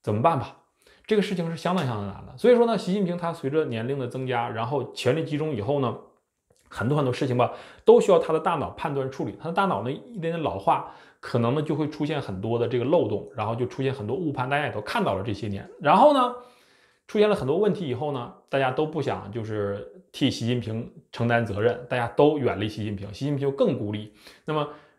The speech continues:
他就更累，更累以后呢，就进入到这样一种非常不好的这种循环当中。这就是我们能看到的一个现状。就是我以前在企业里面，就是说讲课就看到很多企业高管也好，还有企业老板，就是看着他们几年之内头发就变白啊，你知道吧？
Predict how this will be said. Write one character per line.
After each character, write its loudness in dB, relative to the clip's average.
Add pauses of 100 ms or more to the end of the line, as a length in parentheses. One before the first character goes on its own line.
(220)
他 -2
就 4
更 4
累， 6
更 0
累 4
以 0
后 -2
呢， -2
就 0
进 -4
入 0
到 0
这 -4
样 -2
一 -4
种 -8
非 2
常 0
不 -4
好 -8
的 -20
这 -12
种 -8
循 -4
环 -4
当 -6
中。 -8 (240)
这 4
就 4
是 -2
我 2
们 -6
能 -4
看 -6
到 0
的 -4
一 -6
个 -6
现 -6
状。 -6
就 -2
是 2
我 6
以 -2
前 -8
在 -2
企 -10
业 -2
里 -6
面， -14
就 -12
是 -10
说 -6 (540)
讲 -8
课 -2
就 -4
看 -2
到 0
很 -8
多 -4
企 -6
业 0
高 4
管 0
也 -6
好， -10
还 -10
有 -6
企 -12
业 -4
老 -2
板， -8 (160)
就 4
是 4 (140)
看 -4
着 0
他 -2
们 -4
几 -8
年 -4
之 -6
内 -2
头 -2
发 4
就 4
变 0
白 -8
啊， -6
你 -8
知 -12
道 -12
吧？ -16